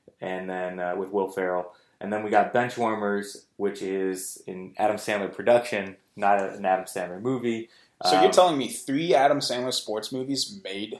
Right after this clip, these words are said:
Speaker 2: the tournament?
Speaker 1: The guy loves sports. He's a big sports nut. And, uh, it doesn't surprise me that, that he's made a lot of sports movies.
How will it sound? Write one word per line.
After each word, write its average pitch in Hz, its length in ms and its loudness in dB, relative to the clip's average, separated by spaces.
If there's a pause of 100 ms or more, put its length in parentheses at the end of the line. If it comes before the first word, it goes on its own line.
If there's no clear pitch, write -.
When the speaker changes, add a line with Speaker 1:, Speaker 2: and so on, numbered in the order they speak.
(120)
Speaker 2:
the 101 60 -14
tournament? 113 520 -6
Speaker 1:
The - 60 -4
guy 123 220 8
loves 113 320 2
sports. 107 500 0
He's 98 300 -10
a 95 40 -6
big 101 220 0
sports 98 400 -4
nut. 98 400 -4 (300)
And, 92 520 -4
uh, 90 340 0 (100)
it 110 80 -4
doesn't 117 220 0
surprise 127 420 2
me 92 240 -10 (140)
that, 92 480 -4
that 98 100 -4
he's 98 120 -8
made 104 160 0
a 101 40 0
lot 98 220 4
of 95 60 -8
sports 101 320 -4
movies. 90 380 -12